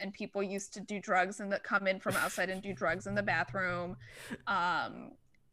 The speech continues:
Speaker 1: and, I mean, all of that is fine, but it's just, like, a far cry from a fancy hotel.
Speaker 2: Yeah.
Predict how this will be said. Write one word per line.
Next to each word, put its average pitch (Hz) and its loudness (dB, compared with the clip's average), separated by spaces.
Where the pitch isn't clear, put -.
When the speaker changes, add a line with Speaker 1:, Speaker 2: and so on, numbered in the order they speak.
Speaker 1:
and, 185 0
I 208 0
mean, 196 0
all 196 4
of 202 8
that 208 6
is 214 2
fine, 185 2
but 175 4
it's 190 -2
just, 208 -2
like, 185 4
a 220 8
far 202 6
cry 196 6
from 180 2
a 190 0
fancy 170 -4
hotel. - -6
Speaker 2:
Yeah. 80 0